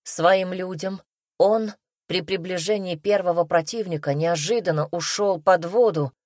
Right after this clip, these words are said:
введя всех нас в замешательство. Но когда непонимающий убийца низко склонился над мутной, от поднявшегося песка поверхностью воды,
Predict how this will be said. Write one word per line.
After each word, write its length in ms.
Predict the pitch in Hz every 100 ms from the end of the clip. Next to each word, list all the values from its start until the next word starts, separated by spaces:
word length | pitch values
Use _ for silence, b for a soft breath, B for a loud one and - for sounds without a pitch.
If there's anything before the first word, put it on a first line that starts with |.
| _ _ -
введя 640 | 156 160 196 156 208 196
всех 420 | - - 170 -
нас 520 | 175 180 165 - -
в 140 | 156 143
замешательство. 960 | 139 165 165 - 254 147 135 - 147 143 _ _ _
Но 260 | 160 170
когда 420 | 170 190 175 214 226
непонимающий 920 | 208 196 190 190 202 196 175 - 185
убийца 800 | 165 160 208 214 151 - 180 165 -
низко 520 | 160 185 220 208 - 175
склонился 800 | - 175 180 202 196 - 185 -
над 280 | 170 170 160
мутной, 720 | 185 214 220 - 170 151 - - _ _ _
от 200 | 170 -
поднявшегося 760 | 190 165 190 202 - 170 156 170
песка 420 | 170 160 - 196
поверхностью 720 | 170 165 185 175 170 156 170
воды, 380 | 160 160 220 156